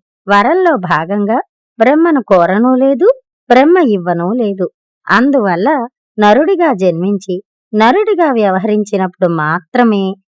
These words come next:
శ్రీ మహావిష్ణువుకైనా రావణుడిని చంపడం సాధ్యమవుతుంది.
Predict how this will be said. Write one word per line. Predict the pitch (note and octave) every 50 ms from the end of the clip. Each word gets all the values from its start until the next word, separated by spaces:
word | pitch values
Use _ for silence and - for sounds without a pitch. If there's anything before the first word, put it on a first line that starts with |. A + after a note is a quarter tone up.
| _ _ -
శ్రీ | - - C4 D#4 E4
మహావిష్ణువుకైనా | C4+ G#3 F3 D#3 F3 G#3 C4 D#4 D#4 C#4 - - A3+ A3+ A3 G#3 - A3 G3 F#3+ F#3 F#3+ G3 A3 - _ _ _ _ _ _ -
రావణుడిని | A3+ B3 D4+ E4 F4+ F#4 F4 D#4+ C#4 A#3+ G#3+ G#3 G3
చంపడం | F#3+ - G3 F3+ F3 F#3+ F3+ F3+ F#3 G#3+
సాధ్యమవుతుంది. | A#3+ - C4 A#3+ A#3 G#3 A#3 A#3+ C4+ B3 A3 G3+ F#3+ _ - F#3 D#3+ D#3 D#3